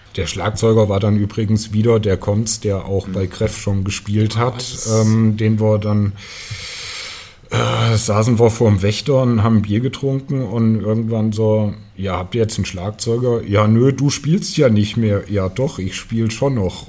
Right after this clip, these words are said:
Speaker 2: Hm.
Speaker 1: Und den hatten wir da gar nicht auf dem Schirm und auf einmal war's dann wieder der Konz.
Speaker 3: Also die, die Metal-Szene ist tatsächlich ein ziemliches Dorf in Fulda.
Speaker 2: Hm.
Speaker 3: Also das ist
Speaker 2: Da kennt man sich dann.
Speaker 3: überschaubar, ja.
Speaker 2: Wie hat sich dann die Band zusammengesetzt? Ich glaub, es gab nur einen Wechsel bis heute, oder?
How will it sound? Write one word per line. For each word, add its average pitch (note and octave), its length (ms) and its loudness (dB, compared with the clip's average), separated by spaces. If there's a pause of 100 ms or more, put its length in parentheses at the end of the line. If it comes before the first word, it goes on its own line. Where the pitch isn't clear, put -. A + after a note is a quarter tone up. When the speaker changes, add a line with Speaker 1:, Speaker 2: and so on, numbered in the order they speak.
Speaker 2:
Hm. A2 100 0
Speaker 1:
Und G2 640 0
den F#2+ 160 -2
hatten F#2+ 200 -2
wir G2+ 100 -4
da G2 80 -2
gar F2+ 180 -6
nicht G2 120 -4
auf G2 80 -2
dem G2+ 100 0
Schirm A2+ 320 -4
und F2 120 -6
auf E2 220 -8
einmal F2+ 220 -4
war's F2+ 180 -6
dann F#2 160 -6
wieder F#2 160 -6
der F#2 100 -4
Konz. F#2+ 380 -8 (580)
Speaker 3:
Also G#2+ 100 -14 (300)
die, C3+ 60 -14
die C3+ 60 -10
Metal-Szene C3+ 500 -6
ist B2+ 80 -10
tatsächlich C3 400 -8
ein B2+ 80 -8
ziemliches B2+ 420 -10
Dorf A2 420 -8
in B2 140 -12
Fulda. A#2+ 400 -10
Speaker 2:
Hm. G#2+ 80 -2
Speaker 3:
Also B2+ 160 -8
das B2+ 120 -12
ist - 300 -14
Speaker 2:
Da G2 40 -6
kennt G#2 260 -6
man F#2 160 -6
sich F2+ 220 -10
dann. D3+ 80 -8
Speaker 3:
überschaubar, A#2+ 540 -10
ja. G#2+ 200 -10 (380)
Speaker 2:
Wie A2+ 100 2
hat B2 100 -2
sich D3+ 140 -6
dann D3+ 140 -4
die C3+ 80 -2
Band B2+ 340 -2
zusammengesetzt? C#3+ 640 -6
Ich - 60 -16
glaub, C3+ 180 -4
es - 80 -12
gab A#2 200 -4
nur - 200 -6
einen D3 220 -2
Wechsel B2 260 -4
bis A#2+ 220 -6
heute, C#3 340 -4
oder? E3 300 -4